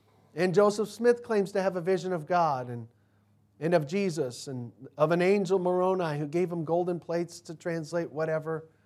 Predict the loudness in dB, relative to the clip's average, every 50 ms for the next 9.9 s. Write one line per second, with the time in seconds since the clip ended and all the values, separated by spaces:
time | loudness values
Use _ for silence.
0 | _ _ _ _ _ _ _ _ -6 -2 0 0 2 2 2 2 2 2 2 2
1 | 0 -2 -4 -6 -10 -18 _ _ _ -14 -12 -12 -12 -12 -8 -4 0 2 4 4
2 | 2 0 0 0 0 0 0 -4 -4 -2 -2 -2 -4 -4 -6 -8 -8 -8 -10 -14
3 | -14 -12 -10 -8 -6 -6 -6 -8 -10 -12 -12 -12 -12 -12 -14 -18 -20 -20 -20 _
4 | _ _ _ _ _ _ _ _ _ _ _ _ _ _ _ 2 2 4 8 10
5 | 10 10 10 6 -2 -6 -6 -4 -2 -2 -2 -2 -4 -8 -6 -2 0 0 0 0
6 | 0 -2 -2 -2 -2 -4 -8 -8 -8 -8 -10 -8 -6 -4 -4 -4 -2 -4 -4 -6
7 | -6 -8 -8 -6 -8 -10 -8 -6 -6 -6 -4 -4 -6 -6 -4 -2 -2 -2 -2 -4
8 | -8 -10 -10 -6 -4 -4 -4 -4 -6 -8 -8 -8 -8 -10 -12 -14 -10 -6 -6 -6
9 | -6 -6 -10 -12 -10 -8 -8 -8 -8 -10 -12 -10 -8 -6 -6 -6 -6 -6